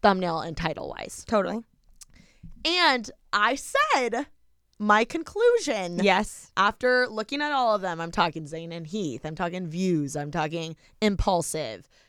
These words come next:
Speaker 1: Call Her Daddy, Chicks in the Office, uh, Plan Bri Uncut, everything.
Speaker 2: Mm-hmm.
Speaker 1: I was, like, looking through. And I was like, "You know what, guys? I think out of all of the podcasters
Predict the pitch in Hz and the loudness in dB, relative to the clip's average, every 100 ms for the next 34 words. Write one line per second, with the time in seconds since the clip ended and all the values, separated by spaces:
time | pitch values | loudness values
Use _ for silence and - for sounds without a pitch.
0 | _ - 208 208 208 180 160 156 107 - | _ -2 2 2 2 2 0 -4 -12 -20
1 | _ _ - 240 220 175 165 - 139 - | _ _ 0 0 0 0 0 -2 -8 -8
2 | - - - _ _ 196 180 165 165 - | -10 -12 -18 _ _ -2 2 2 -2 -6
3 | - - 233 220 233 214 208 156 - 269 | -4 -2 0 0 0 0 -2 -2 2 6
4 | 339 302 220 - - 240 233 196 208 202 | 6 4 -4 -6 -4 0 2 2 2 0
5 | 190 190 180 165 156 127 143 - - _ | 0 -2 -2 -4 -2 -2 -4 -12 -20 _
6 | - 240 220 214 214 - 208 208 208 196 | -2 0 4 2 0 0 2 2 0 0
7 | 190 185 196 226 262 269 370 415 494 - | 0 -2 0 2 2 0 0 -2 -2 -4
8 | - - _ _ _ _ _ _ - 208 | -8 -12 _ _ _ _ _ _ -2 0
9 | 208 - 269 415 - _ 202 190 160 170 | 2 2 0 -2 -10 _ 2 4 0 0
10 | 180 302 415 - - 415 453 466 - 494 | 2 2 0 -4 -2 0 0 -2 -2 0
11 | 523 302 240 - 214 202 202 208 - | 0 0 -2 0 0 2 0 0 -4